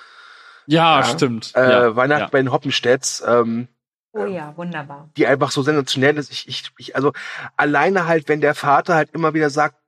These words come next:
Speaker 2: „Dann machen wir das, dann machen wir das, dann machen wir das und dann machen wir uns, uns gemütlich.“ Herrlich.
Speaker 3: Früher war mehr Lametta.
Speaker 2: Genau.
Speaker 1: Ja, die, die, äh, ist tatsächlich,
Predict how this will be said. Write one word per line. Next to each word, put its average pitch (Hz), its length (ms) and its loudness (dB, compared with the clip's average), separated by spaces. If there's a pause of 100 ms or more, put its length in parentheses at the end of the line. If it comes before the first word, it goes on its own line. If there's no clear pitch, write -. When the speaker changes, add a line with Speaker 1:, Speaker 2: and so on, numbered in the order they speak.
Speaker 2:
„Dann 139 240 -2
machen 151 240 -4
wir 107 80 0
das, - 340 2
dann 117 140 -4
machen 123 280 -8
wir 101 80 -4
das, - 300 0
dann 110 160 -6
machen 117 220 -6
wir 104 60 -4
das 226 380 -2
und - 240 -8
dann 247 200 2
machen 160 240 -2
wir 139 80 0
uns, 131 120 -2
uns 139 160 -10
gemütlich.“ - 540 -10
Herrlich. - 400 -4 (2000)
Speaker 3:
Früher 196 320 -2
war 170 120 -4
mehr 160 180 -14
Lametta. 156 540 -18 (680)
Speaker 2:
Genau. 120 280 0 (100)
Speaker 1:
Ja, 135 200 2
die, 147 300 -2
die, 165 360 0
äh, 143 400 0
ist - 200 -8
tatsächlich, 151 760 -2